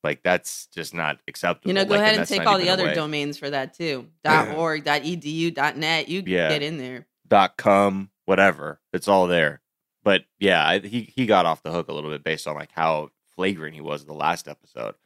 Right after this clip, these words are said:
Speaker 1: And putting on those, I'm surprised he didn't put on apology glasses. Start to, like, "You know, <laughs> you see my glasses? I put glasses on because I don't know. I'm so
Speaker 2: That was
Speaker 1: contrite."
Speaker 2: prime apology glasses ti-, time for sure.
Speaker 1: Oh, yeah, yeah,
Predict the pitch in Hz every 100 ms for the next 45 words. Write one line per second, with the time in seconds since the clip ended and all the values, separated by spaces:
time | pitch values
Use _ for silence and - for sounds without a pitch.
0 | _ _ _ - 95 - 110 104 101 92
1 | 78 _ _ 135 175 135 135 127 127 131
2 | 135 123 104 160 196 82 80 73 71 69
3 | 69 _ _ - 85 78 87 - - 226
4 | 240 233 - 359 269 370 339 330 - -
5 | _ - 247 254 214 190 196 202 - 143
6 | 196 - 185 208 - 151 170 175 - 165
7 | - 202 180 - - 226 _ _ - _
8 | _ - 339 190 202 - 294 175 180 170
9 | 170 151 156 156 147 139 147 139 - 131
10 | 120 - - 131 120 127 147 135 135 -
11 | 135 120 113 101 - 123 113 101 92 78
12 | 73 69 64